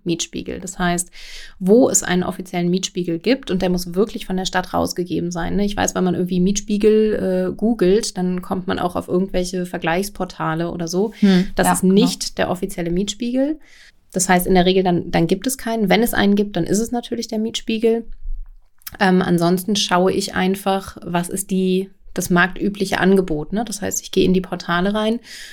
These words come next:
Speaker 1: gucke, alles klar, äh, Drei-Zimmer-Wohnung, fünfundsechzig Quadratmeter in dem und dem Stadtteil, in dem und dem Zustand. Was nehmen denn andere? So. Und daran orientiere ich mich dann und dann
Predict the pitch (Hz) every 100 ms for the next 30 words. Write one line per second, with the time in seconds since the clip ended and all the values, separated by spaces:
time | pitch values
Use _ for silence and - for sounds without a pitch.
0 | - - 190 233 240 185 175 - 185 202
1 | 226 220 - - - - 190 190 180 180
2 | 180 240 247 214 214 214 208 202 190 185
3 | - - - 175 185 208 220 214 208 185
4 | 180 175 165 - - 220 - 226 220 220
5 | - 180 170 165 - 160 - 254 - 247
6 | 254 254 - - - 180 190 196 185 170
7 | 165 175 170 156 175 - _ _ - -
8 | - _ - 180 180 - - 175 185 180
9 | 175 170 170 - 208 220 233 226 - 214
10 | 214 202 180 180 180 175 175 185 190